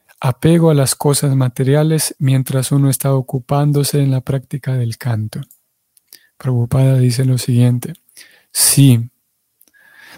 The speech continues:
todo el proceso es que nosotros estamos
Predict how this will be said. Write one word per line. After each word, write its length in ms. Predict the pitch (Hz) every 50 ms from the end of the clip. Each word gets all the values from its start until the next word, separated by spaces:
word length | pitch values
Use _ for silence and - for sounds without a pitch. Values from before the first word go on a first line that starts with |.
| _ _
todo 220 | - 139 135 135
el 100 | 131 131
proceso 600 | - - 160 175 - - 170 175 147 - 180 196 - - _ _ _ _ _ _ _ _ _ _
es 140 | - 131 - -
que 120 | - 143
nosotros 440 | 139 131 135 139 139 - 151 151 143
estamos 520 | 139 - 139 139 143 147 147 139 - -